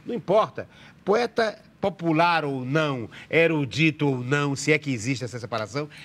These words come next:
é poesia, é poeta e trabalha com as mesmas, com as mesmas matérias-primas, que seriam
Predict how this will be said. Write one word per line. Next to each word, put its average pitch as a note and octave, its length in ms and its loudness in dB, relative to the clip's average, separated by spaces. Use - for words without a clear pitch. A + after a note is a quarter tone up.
é - 120 2
poesia, D3+ 500 0
é D3 100 0
poeta C3 600 -2
e C3+ 100 -2
trabalha E3+ 380 -2
com F3 140 -4
as C3 120 -4
mesmas, D3 600 0
com C3 80 -4
as B2+ 140 -2
mesmas C#3 400 0
matérias-primas, B2+ 880 -2
que F3 140 -2
seriam F3 520 2